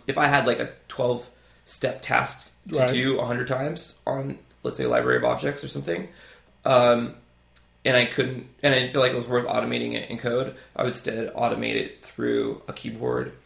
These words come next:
Speaker 1: controller that
Speaker 2: <laughs>
Speaker 1: you use for video games.
Speaker 2: Oh, that's fantastic.
Speaker 1: And g-, get the same, get essentially the same result, you
Speaker 2: Yeah.
Speaker 1: know?
Speaker 2: You have to wonder why, like, more stuff doesn't have macro support like that, you know?
Speaker 1: Most users can't handle it.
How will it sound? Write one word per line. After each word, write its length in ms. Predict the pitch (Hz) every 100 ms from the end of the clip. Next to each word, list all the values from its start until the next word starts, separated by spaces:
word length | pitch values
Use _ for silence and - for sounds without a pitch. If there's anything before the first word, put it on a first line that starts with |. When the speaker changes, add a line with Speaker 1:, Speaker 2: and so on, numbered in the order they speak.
| - _ _ - 151
Speaker 1:
controller 420 | 131 190 120 120
that 340 | 107 339 -
Speaker 2:
<laughs> 0 |
Speaker 1:
you 120 | 117 117
use 120 | 117
for 100 | 120
video 200 | 123 123
games. 400 | 120 123 - - -
Speaker 2:
Oh, 320 | 196 180 175
that's 140 | 165
fantastic. 500 | 170 151 156 147 135
Speaker 1:
And 380 | 131 117 117 -
g-, 140 | - -
get 160 | 123
the 80 | 127
same, 240 | 135 117 -
get 160 | 180
essentially 360 | 156 160 151 139
the 80 | 120
same 160 | 123
result, 420 | 110 117 113 - -
you 120 | 131
Speaker 2:
Yeah. 80 | 127 120
Speaker 1:
know? 160 | 120 135
Speaker 2:
You 80 | 151
have 140 | 165
to 80 | 156
wonder 240 | 117 113 110
why, 220 | 107 107
like, 200 | 107 104
more 180 | 120 107
stuff 280 | - 117
doesn't 200 | 120 107 104
have 140 | 104
macro 300 | 104 101 110
support 460 | 107 110 107 107 107
like 160 | 104
that, 240 | 110 107 117
you 80 |
know? 200 | 117 143 139 -
Speaker 1:
Most 240 | 160 208 208
users 320 | 190 190 -
can't 180 | - 170
handle 240 | 175 139
it. 160 | 110